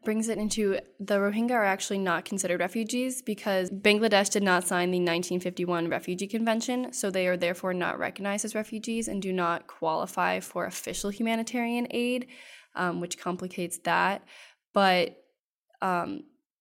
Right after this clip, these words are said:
the Rohingya are therefore then both stateless actors and, um, not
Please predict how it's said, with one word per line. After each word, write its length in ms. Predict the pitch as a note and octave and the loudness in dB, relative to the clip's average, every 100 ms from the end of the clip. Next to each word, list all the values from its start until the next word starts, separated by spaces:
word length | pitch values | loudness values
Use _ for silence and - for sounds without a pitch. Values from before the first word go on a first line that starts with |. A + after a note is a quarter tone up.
| _ | _
the 140 | G3 G#3 | -4 2
Rohingya 460 | G#3 G3+ A3 G#3 | 2 2 0 2
are 100 | F#3 | 2
therefore 420 | F#3+ F#3 F#3 F#3 | 4 0 0 0
then 520 | F3+ F3+ F3+ F3 F3 - | 0 2 2 0 -4 -2
both 200 | F#3+ F3+ | 0 0
stateless 640 | - A3 A3 F#3+ F#3+ - - | 2 2 2 0 0 0 4
actors 600 | F#3 F#3 F3+ F3 F3 - - | 2 2 0 0 -2 -8 -4
and, 460 | F#3 F3 E3 - - - - - - - | 0 0 0 -6 -12 -20 -20 -20 -20 -6
um, 300 | F3 E3+ - - | -6 -4 -10 -10
not 380 | - F#3+ E3+ D#3+ | -4 2 4 2